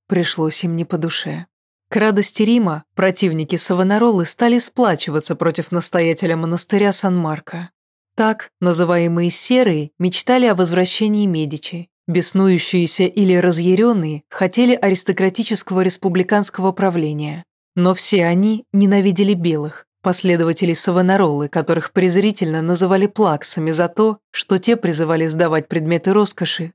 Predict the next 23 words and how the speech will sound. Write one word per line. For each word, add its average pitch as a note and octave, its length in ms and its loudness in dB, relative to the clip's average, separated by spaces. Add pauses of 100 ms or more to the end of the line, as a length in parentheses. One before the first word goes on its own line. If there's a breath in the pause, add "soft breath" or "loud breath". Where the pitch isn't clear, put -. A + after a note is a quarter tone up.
на G#3 160 2
нужды F3 300 2
бедняков. E3 720 -4 (520)
Джованну F3+ 560 2
каждый F3+ 360 0
день A#3 220 2
выносили F3+ 500 0
на F3 120 2
один F3+ 240 0
из F3 80 -2
балконов, E3 640 -4
где D#3 220 -2
она D#3 180 -2
лежала D#3 380 0
на E3 160 -2
ложе F#3 320 0
с - 100 -6
легкими G#3+ 400 0
занавесями, D3+ 680 -4
прикрывающими F3 880 -2
ее F3+ 340 2
от F#3 140 -2
солнца. D#3+ 640 -6